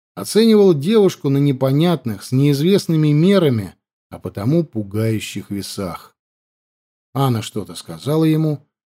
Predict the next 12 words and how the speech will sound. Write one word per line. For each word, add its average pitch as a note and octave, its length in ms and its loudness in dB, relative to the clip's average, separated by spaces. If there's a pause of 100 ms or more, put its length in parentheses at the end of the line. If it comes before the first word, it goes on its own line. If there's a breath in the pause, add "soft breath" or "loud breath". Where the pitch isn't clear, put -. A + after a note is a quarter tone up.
(100)
его F#3 240 2
взгляд D#3+ 460 0
метнулся F3 600 0
и C#3+ 200 -4
вновь F#3 340 2
стал E3 320 -2
таким D#3+ 440 -2
же, D#3+ 160 -2
как B2+ 280 -4
прежде. G#2+ 680 -4 (760)
Любопытная B3 680 2
деревенщина, A#2 960 0